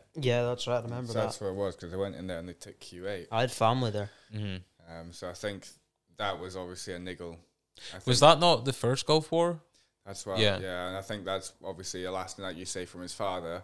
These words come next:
Speaker 3: Yeah.
Speaker 2: I think it's a lasting impression from his father.
Speaker 3: Mm.
Speaker 2: <laughs> You
Speaker 3: 'Cause that,
Speaker 2: know?
Speaker 3: were they not both in the military or something like that? I know he served in the Vietnam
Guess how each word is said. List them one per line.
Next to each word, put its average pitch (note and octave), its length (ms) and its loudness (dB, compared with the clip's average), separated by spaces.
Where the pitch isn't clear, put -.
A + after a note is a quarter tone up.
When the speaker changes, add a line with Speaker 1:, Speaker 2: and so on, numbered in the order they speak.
Speaker 3:
Yeah. G#2 260 8
Speaker 2:
I - 80 8
think F#2+ 100 -8
it's - 100 -8
a A2+ 40 -2
lasting G#2+ 320 -2
impression G2 400 -4
from E2+ 160 -10
his E2+ 100 -10
father. E2+ 400 -4
Speaker 3:
Mm. F#3+ 560 8
Speaker 2:
<laughs> G#3+ 80 12
You G3 60 10
Speaker 3:
'Cause D#3 120 8
that, E3 200 10
Speaker 2:
know? C#3+ 80 8
Speaker 3:
were D#3+ 80 10
they G3 140 8
not A#3 180 6
both F3 220 4
in F3+ 60 0
the D#3+ 60 2
military C3 400 2
or E3 60 2
something E3 240 -2
like D3+ 100 -2
that? D#3 140 6
I C#3+ 60 10
know E3 100 8
he E3+ 300 0
served B2 420 6
in A#2 140 2
the G#2+ 100 0
Vietnam A2+ 840 4